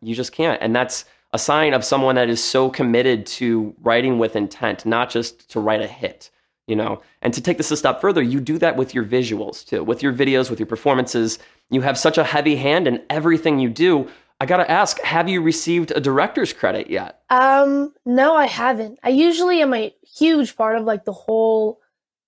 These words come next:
Speaker 2: the whole process. I'll be on every single call.
Speaker 1: Like the treatment,
Speaker 2: I'll
Speaker 1: start to
Speaker 2: think,
Speaker 1: finish,
Speaker 2: I'll
Speaker 1: yeah.
Speaker 2: usually think of the treatment ideas. I'll write down blurbs, and then usually it's just, like, the director who gets the credit.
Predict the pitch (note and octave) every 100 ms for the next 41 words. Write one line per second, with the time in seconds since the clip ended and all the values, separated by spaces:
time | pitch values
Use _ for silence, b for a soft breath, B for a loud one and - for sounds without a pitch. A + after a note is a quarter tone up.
0 | _ G#3+ - A#3+ A3+ G3 F#3+ F3+ - F#3+
1 | - G#3+ A3+ G#3 - A#3 A#3+ C#4+ C#4+ D4+
2 | C#4+ - B3 A#3+ A#3 A#3+ A#3 A#3 - G#2
3 | G2+ G2+ A3+ D3+ G2 D4 G3+ G3 - A#3+
4 | C4 D#4 C#4 C4+ C4 B3+ A#3+ G3 F3+ A#3
5 | A#3+ A3+ A3 G#3 G#3+ G#3+ G3 G3 F#3+ -
6 | G#3 G3+ G#3+ G#3+ G#3 G3+ G3 G3 G3 G3
7 | G3 F#3+ F#3+ G3 G3 G3 G3 _ _ _
8 | _ - C4+ B3+ B3+ A#3+ - A3 - G3+
9 | G3+ G3 F#3+ F#3+ A#3+ A#3 A3+ B3 A#3+ A#3
10 | A#3+ C4